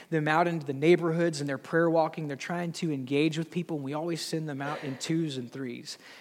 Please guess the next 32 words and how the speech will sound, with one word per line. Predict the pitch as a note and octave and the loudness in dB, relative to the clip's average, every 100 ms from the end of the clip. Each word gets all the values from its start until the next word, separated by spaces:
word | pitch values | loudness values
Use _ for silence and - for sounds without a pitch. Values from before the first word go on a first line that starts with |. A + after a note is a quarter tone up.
| - | -6
because | D#3 F3 D3+ | -2 0 2
we | D#3 D#3+ | 2 2
understand | E3 D#3+ D3 E3 E3+ C3+ | 2 0 -2 0 0 -2
that | - | -6
this | E3+ F3 | -4 -4
is | C#3+ | -2
a | B2+ | -4
gift | C3+ E3 - | 0 -2 -2
that | C#3 | -10
God | C#3+ C#3+ C#3+ | -8 -8 -8
has | B2+ | -6
given | C#3+ D3+ C#3 | -4 -4 -6
us, | B2 | -8
that | C#3+ C3 - - - | -8 -8 -10 -18 -6
when | D3+ | -4
we | D3 F#3 E3 | 2 2 2
engage | C#3 B2+ D3 E3 D3 | 0 0 4 4 2
in | D3 | -2
this | C3+ B2+ - - - - - - | -4 -6 -10 -16 -20 -20 -12 -6
identity, | C#3 C3 E3 E3 C#3 | -4 0 2 2 -2
when | C3 C3 C3 | -4 -8 -2
we | D#3 C#3+ C#3 - - | 0 0 -4 -14 -6
understand | E3 D#3 - D#3+ E3 | -2 -2 -2 -2 0
this | D3+ D#3+ | -2 -2
identity | D3 D#3+ D#3+ D3 | 0 0 0 -2
more | C#3+ D#3 | -2 -2
and | C#3+ | -2
more, | C#3+ D#3 | -2 -4
we're | C3+ | -4
not | C#3 D3+ C#3+ | -6 -8 -6
doing | C#3+ D3+ C#3 | -4 -4 -4
it | B2 | -8